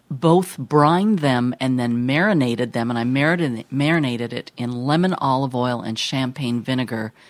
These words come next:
with some shallots and lemon, and let that sit for, it was not very long, actually, an hour and a half. I mi-, I might have done it a little longer, but I lost control of my day. And then I, this is our new favorite thing,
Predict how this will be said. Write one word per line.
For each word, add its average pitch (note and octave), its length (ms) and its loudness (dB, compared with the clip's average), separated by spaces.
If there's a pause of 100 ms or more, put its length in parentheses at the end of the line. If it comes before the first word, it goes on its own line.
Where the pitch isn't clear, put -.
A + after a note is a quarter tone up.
(260)
with B2+ 120 -4
some B2+ 160 -4
shallots B2+ 720 0 (360)
and B2 220 -2
lemon, A2+ 380 -4 (800)
and C3 120 -6
let C3 160 -4
that C#3 180 -2
sit - 220 -8
for, A#2 320 -4 (140)
it - 40 -20
was B2+ 180 -6 (280)
not G#3+ 180 4
very F#3+ 140 2
long, D3 260 4
actually, C3 200 -4
an B2+ 40 0
hour B2+ 100 0
and A#2+ 60 -2
a A#2+ 40 -2
half. C3 240 -2
I C3 60 2
mi-, C3 200 0
I C#3 80 -4
might D3 220 0
have B2+ 100 -4
done B2+ 160 0
it - 140 -4
a C3+ 40 -4
little B2+ 160 -6
longer, B2 320 -2
but - 140 -6
I A#2+ 60 -2
lost A2+ 280 -4
control G#2+ 320 -4
of G2 60 -4
my G2+ 100 -2
day. G2+ 300 -4 (800)
And F3 180 6
then F#3+ 380 6
I, C3+ 340 2 (460)
this F3 220 0
is D3+ 60 0
our C#3 120 6
new C3+ 160 2
favorite B2 320 0
thing, A2 320 -2